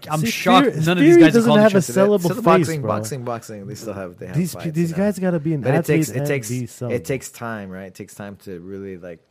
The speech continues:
Speaker 3: I mean, it takes years, right, for these guys to build up. But M M A, you have, like, you have so many scenarios that can just happen, like, almost overnight.
Speaker 2: Mm-hmm.
Speaker 3: Are you kidding me? With Conor McGregor and Mayweather, like, how did that happen?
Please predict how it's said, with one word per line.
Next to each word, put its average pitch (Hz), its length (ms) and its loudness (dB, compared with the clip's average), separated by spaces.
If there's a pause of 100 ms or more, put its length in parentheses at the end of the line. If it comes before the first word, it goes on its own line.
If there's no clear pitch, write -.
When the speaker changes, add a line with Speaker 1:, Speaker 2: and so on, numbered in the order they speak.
Speaker 3:
I 98 40 -20
mean, 101 60 -14
it 90 60 -20
takes - 220 -16
years, 95 220 -12
right, 92 180 -14
for 90 100 -20
these 87 120 -18
guys 90 220 -16
to 90 60 -20
build 90 220 -14
up. 95 140 -12
But 95 120 -18
M 104 120 -16
M 107 140 -12
A, 110 180 -8
you 95 80 -8
have, 95 200 -10
like, 87 220 -16 (320)
you 110 80 -8
have 104 100 -8
so 110 180 -10
many 104 140 -12
scenarios 92 520 -12
that 87 100 -20
can 87 160 -20
just 87 180 -20
happen, 85 360 -18
like, 82 200 -20
almost 95 240 -20
overnight. 90 500 -16
Speaker 2:
Mm-hmm. - 800 -20
Speaker 3:
Are - 20 -14
you 101 80 -14
kidding 107 280 -8
me? 110 60 -10
With 101 140 -12
Conor 104 300 -10
McGregor 98 320 -10
and 92 120 -10
Mayweather, 95 440 -10
like, 90 260 -14
how 92 140 -16
did 101 100 -12
that 101 160 -10
happen? 78 380 -18